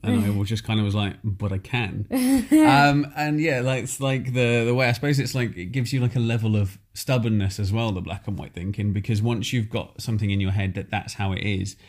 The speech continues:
Speaker 1: that's how it is. It's like, um, when I was in previous relationships, once I was diagnosed as having Asperger's,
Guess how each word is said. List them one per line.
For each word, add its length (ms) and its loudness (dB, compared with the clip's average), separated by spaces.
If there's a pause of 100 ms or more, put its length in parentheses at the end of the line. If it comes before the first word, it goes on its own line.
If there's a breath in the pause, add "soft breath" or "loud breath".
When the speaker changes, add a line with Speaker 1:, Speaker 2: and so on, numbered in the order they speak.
(440 soft breath)
Speaker 1:
that's 300 -2
how 200 2
it 100 0
is. 480 -6
It's 300 -6
like, 400 -4
um, 520 0
when 120 -2
I 40 0
was 120 2
in 80 2
previous 360 -2
relationships, 800 -4 (540 soft breath)
once 320 4
I 60 4
was 140 2
diagnosed 640 2
as 220 -2
having 220 2
Asperger's, 880 -6